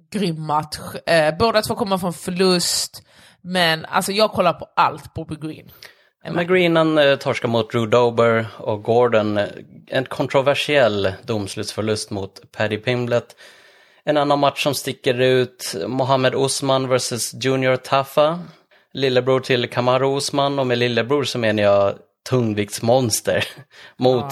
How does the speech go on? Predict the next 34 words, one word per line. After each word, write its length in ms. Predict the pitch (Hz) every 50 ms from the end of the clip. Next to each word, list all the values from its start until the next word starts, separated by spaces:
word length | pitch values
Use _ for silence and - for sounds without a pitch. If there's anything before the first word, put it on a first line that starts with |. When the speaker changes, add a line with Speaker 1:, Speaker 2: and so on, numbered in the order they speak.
| 135
Speaker 1:
Ja, 100 | 143 143 139 - - _ _
Speaker 2:
en 60 | - - 131
Speaker 1:
sting. 120 | 120 113
Speaker 2:
obesegrad 680 | 110 110 110 107 98 - 120 110 107 107 107 101 101 104
debutant 720 | 107 104 104 101 - - 123 117 110 104 98 - - - -
i 420 | - 110 101 101 98 98 98 104 104 107
Junior 280 | 107 104 101 98 95
Tafa. 580 | 95 - - - 143 139 - - - 98 90 92 - - _ _ _ _ _ _ _ _ _ _ _ _ _ _ _ _ _ _ -
Ska 180 | - - - 160
vi 120 | 160 180
öppna 200 | 190 190 - 202
upp 100 | 208 208
mailboxen 1300 | 214 208 202 190 185 175 175 170 170 165 160 160 - - - 147 147 175 214 214 - - - 190 160
här? 260 | 143 117 104 107 117 123 _ _
Ska 120 | - - 190
jag 80 | 196
ta 100 | - 165 -
första? 380 | 151 131 - 147 131 139 160 165 _ _ _ _ _ _
Speaker 1:
Ja, 120 | - 285 339 - - -
kör. 140 | - - - _ _ _ _ _ _ _ -
Speaker 2:
Till 240 | - 165 160 151 143
Panny, 600 | - - - 185 196 208 214 196 151 127 120 113
hur 160 | 120 147 143
känns 420 | 143 - 185 185 196 202 190 -
det 120 | - 131 123
att 140 | 120 -
göra 200 | 131 123 117 117
sin 220 | 113 - 123 113 110
första 600 | - - 143 131 - - - - 160 156 143 -
walkout 640 | - 117 117 131 147 151 156 - 117 104 98 95 - -
i 320 | - 113 104 101 104 - 113
U 120 | 107 104
F 80 | 104 -
C? 260 | - - 147 127 -